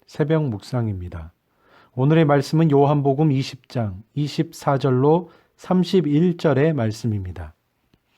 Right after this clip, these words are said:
열두 제자 중에 하나로서 디두모라 불리는 도마는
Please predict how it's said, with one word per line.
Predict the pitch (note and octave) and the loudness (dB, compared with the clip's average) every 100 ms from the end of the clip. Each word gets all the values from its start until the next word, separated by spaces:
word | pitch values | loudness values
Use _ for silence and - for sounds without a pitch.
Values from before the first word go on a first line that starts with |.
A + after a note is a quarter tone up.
| _ - - - _ _ | _ -20 -20 -20 _ _
열두 | C3+ D3 D#3+ E3+ | 2 2 2 0
제자 | E3 D#3+ D#3+ | 4 4 4
중에 | D3+ D#3+ | 4 2
하나로서 | C#3+ D#3 C#3 B2 - B2 D3 D#3+ _ | 2 2 0 -2 -2 0 0 -6 _
디두모라 | - B2 C#3 C#3 C3 B2+ A#2+ | -6 -2 2 2 2 2 0
불리는 | C3 B2+ C3 B2+ C#3 - B2 | 0 2 2 2 -2 -8 -10
도마는 | B2+ A#2+ A#2 G#2+ G2 | -4 -2 0 -2 -4